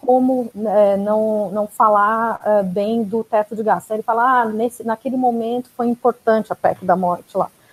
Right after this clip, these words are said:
É, mas, é,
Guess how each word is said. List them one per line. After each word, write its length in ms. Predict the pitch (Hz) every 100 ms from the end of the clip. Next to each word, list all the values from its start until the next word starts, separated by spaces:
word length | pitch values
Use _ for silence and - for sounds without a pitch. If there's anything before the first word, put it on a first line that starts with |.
| _ _ _ -
É, 280 | 190 196 196
mas, 720 | 196 196 202 208 190 - -
é, 760 | 202 196 190 190 185 185 175